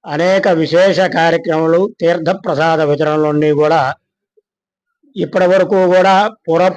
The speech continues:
ప్రముఖులు చేస్తున్నటువంటి వారి చేతుల మీదుగానే ఇన్నాళ్ళు కూడా జరగబడుతూ ఉన్నవి. అలానే ఈ సంవత్సరం కూడా అమ్మవారికి అదే విశేషంగా, అంతే వైభవోపేతంగా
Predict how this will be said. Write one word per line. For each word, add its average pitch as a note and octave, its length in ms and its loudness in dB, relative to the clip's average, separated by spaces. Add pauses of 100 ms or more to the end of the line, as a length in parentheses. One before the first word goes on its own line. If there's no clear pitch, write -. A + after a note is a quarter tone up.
(100)
ప్రముఖులు F3 640 0 (1300)
చేస్తున్నటువంటి E3+ 720 0
వారి E3 260 2 (100)
చేతుల D#3+ 240 0
మీదుగానే D#3 640 0 (520)
ఇన్నాళ్ళు F3 460 0
కూడా E3+ 480 2 (160)
జరగబడుతూ D#3+ 640 0
ఉన్నవి. D#3+ 440 0 (800)
అలానే F3+ 360 2
ఈ E3 220 0
సంవత్సరం F3 560 -2
కూడా E3+ 400 0 (200)
అమ్మవారికి E3 540 0
అదే D#3+ 400 2
విశేషంగా, D#3+ 720 0
అంతే D#3+ 440 0
వైభవోపేతంగా D#3+ 1040 0